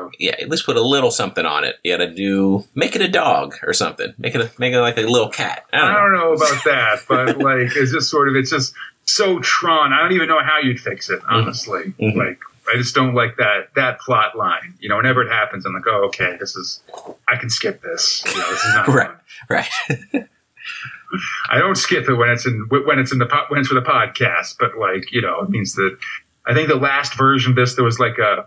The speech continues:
Speaker 2: movie with, like, Dave Bautista where he had to take care of a kid. And it's like, "All right, like, I know that, I know every beat of this movie. I'm just gonna skip it.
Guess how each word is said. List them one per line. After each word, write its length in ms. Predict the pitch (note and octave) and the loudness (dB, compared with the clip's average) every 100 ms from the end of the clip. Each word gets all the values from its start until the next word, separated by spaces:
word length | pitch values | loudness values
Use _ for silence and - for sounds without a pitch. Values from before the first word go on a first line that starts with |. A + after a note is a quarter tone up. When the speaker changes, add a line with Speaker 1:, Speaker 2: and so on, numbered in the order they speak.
| _ | _
Speaker 2:
movie 220 | C3+ B2 | 4 4
with, 200 | A#2+ A2+ | 2 0
like, 180 | A2+ - | -2 0
Dave 360 | B2 A#2 A2 - | 0 2 -2 -2
Bautista 760 | A2 - C3 A#2 - G#2+ F#2 | -2 0 0 0 0 0 0
where 240 | G2+ G2 F#2+ | 0 -2 -2
he 140 | G#2 | -4
had 160 | G2 - | -4 -4
to 80 | |
take 240 | - G2+ - | -4 -6 0
care 160 | G#2 | -2
of 80 | F#2 | 0
a 60 | F#2+ | -6
kid. 440 | - G2+ F2 G2 _ - _ _ | -2 -2 -2 -6 _ -20 _ _
And 120 | F#2 | -6
it's 160 | F2 - | -4 -2
like, 180 | F2+ C3 | 0 2
"All 140 | B2 | 2
right, 200 | F2+ D#2 - F2+ | 0 -2 -6 -4
like, 80 | C3+ | -2
I 120 | C#3 | 2
know 180 | C3 A#2 | 2 2
that, 180 | B2+ C3+ | 0 2
I 100 | D#3+ | 2
know 360 | E3 D#3 D3 - | 4 2 0 0
every 380 | C3 C#3+ C#3+ B2+ | 2 2 0 2
beat 220 | C#3 B2+ | 4 4
of 100 | A#2 | 2
this 240 | A#2 - | -2 -2
movie. 300 | A2+ G2+ G2 | -2 -2 -2
I'm 120 | G2 A2+ | -2 -2
just 140 | - | -2
gonna 120 | A#2 | -2
skip 320 | A2 - A2 - | -4 -2 -4 -4
it. 200 | - | -14